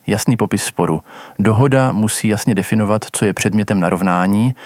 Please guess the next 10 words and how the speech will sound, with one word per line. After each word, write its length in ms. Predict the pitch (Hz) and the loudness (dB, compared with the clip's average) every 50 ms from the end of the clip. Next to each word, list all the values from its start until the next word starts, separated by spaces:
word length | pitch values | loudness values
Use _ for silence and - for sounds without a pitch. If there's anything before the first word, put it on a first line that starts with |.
| - - - | -20 -20 -6
tedy 240 | _ - 104 98 98 | _ -2 0 0 2
jaký 280 | 95 104 110 - - 98 | 0 0 0 -2 -4 -4
spor 560 | - - - - _ 98 95 98 113 131 127 | -4 -6 -8 -4 _ 2 2 2 2 0 0
nebo 220 | 123 113 101 92 90 | 0 0 0 0 0
pochybnost 600 | - 95 - - - 92 98 98 196 - - - - | -2 -2 -2 -2 -2 0 0 0 -2 -4 -8 -4 -2
má 180 | 196 87 87 | 0 0 2
být 140 | 170 170 - | 0 -2 -2
vyřešena. 540 | 85 175 - 185 - - - 82 80 73 - - - - - - | -2 -2 -2 0 0 0 -2 -2 -2 -4 -6 -10 -20 -20 -8 -2
Nový 200 | - 113 104 110 | -2 0 0 0
závazek, 680 | 101 104 95 90 92 98 104 101 110 123 - - - | 0 2 0 2 0 0 0 0 -2 -2 -4 -10 -16